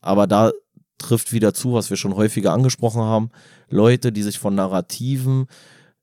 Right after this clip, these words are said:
oder Narrative einfach blind aufnehmen, ohne die zu spiegeln und ohne die auf die Lebensrealität, äh, anzuwenden und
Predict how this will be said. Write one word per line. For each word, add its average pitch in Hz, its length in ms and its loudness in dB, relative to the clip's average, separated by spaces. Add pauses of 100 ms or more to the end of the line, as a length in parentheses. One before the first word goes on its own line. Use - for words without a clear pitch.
(180)
oder 104 220 4
Narrative 104 520 2
einfach 101 260 0
blind 139 600 2
aufnehmen, 110 560 2
ohne 127 340 4
die 113 220 -4
zu - 160 -6
spiegeln 117 600 0
und 80 200 -2
ohne 120 280 4
die 110 220 0
auf - 280 0
die 104 140 -4
Lebensrealität, 98 1160 -2
äh, 92 480 2 (100)
anzuwenden 95 840 0
und 95 300 -2